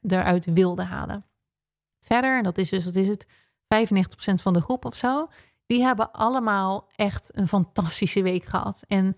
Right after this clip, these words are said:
bijna iedereen, want in het eind ging ook handen omhoog, hebben dus die drie wonders, oftewel Show Me Who You Become, ehm,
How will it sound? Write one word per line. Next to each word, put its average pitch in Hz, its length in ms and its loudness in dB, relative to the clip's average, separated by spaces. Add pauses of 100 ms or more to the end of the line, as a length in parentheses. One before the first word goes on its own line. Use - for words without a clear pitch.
(240)
bijna 233 500 2
iedereen, 226 500 -2
want 220 200 -6 (200)
in - 140 -2
het 190 140 -2
eind 196 180 -2
ging 185 160 0
ook 185 140 0
handen 226 300 2
omhoog, 202 320 0 (320)
hebben 208 360 0
dus 185 380 0
die 180 200 -2
drie 208 480 -2
wonders, 214 680 2
oftewel 175 640 -2 (680)
Show 185 240 0
Me 180 120 4
Who 175 80 4
You 175 100 4
Become, 247 560 -2
ehm, 185 580 -2